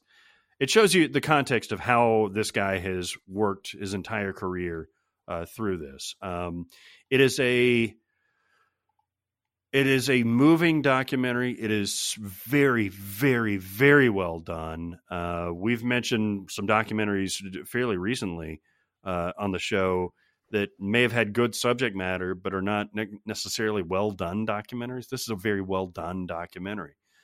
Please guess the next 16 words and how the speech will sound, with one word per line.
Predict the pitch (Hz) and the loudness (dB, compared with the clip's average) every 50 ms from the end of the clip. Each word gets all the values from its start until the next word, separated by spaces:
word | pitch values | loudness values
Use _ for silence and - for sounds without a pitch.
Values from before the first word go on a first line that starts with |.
| _ _ _ _ _ _ | _ _ _ _ _ _
Um, | - 101 98 92 92 90 90 90 90 90 87 87 - _ _ _ _ _ _ _ _ _ _ _ _ | -4 -2 -2 0 0 -2 -2 -4 -4 -6 -6 -8 -12 _ _ _ _ _ _ _ _ _ _ _ _
the, | 107 110 113 - 110 107 104 113 | 0 0 0 0 -4 -10 -10 -2
the | 110 104 101 101 | 2 4 4 4
interesting | - 101 110 104 - - - - 123 113 | 4 0 -4 -4 -4 -8 -4 -2 -2 -2
part | - - 113 113 117 | 0 0 0 0 2
about | 113 113 110 110 104 | 2 0 0 0 0
this | 107 110 101 - | -2 -2 -2 -2
is | 107 95 87 | -4 -6 -4
that, | - 101 92 92 90 - - | -2 0 0 0 -2 -4 -4
uh, | 98 92 90 90 90 90 87 87 87 90 78 - 71 | -4 -2 0 0 0 0 -2 -2 -4 -4 -8 -10 -12
Doctor | - 98 92 92 - - | -8 -8 -6 -6 -8 -10
Fauci | - - 101 101 104 - 110 101 95 - | -6 -4 -4 -4 -4 -4 -6 -8 -8 -10
did | - 95 90 87 | -10 -10 -6 -6
not | 98 95 98 95 98 | -4 -4 -4 -6 -8
receive | 98 - - 107 98 90 92 | -10 -6 -4 -2 -2 0 0
any, | 95 101 104 101 98 95 - | 0 0 2 0 0 -2 -4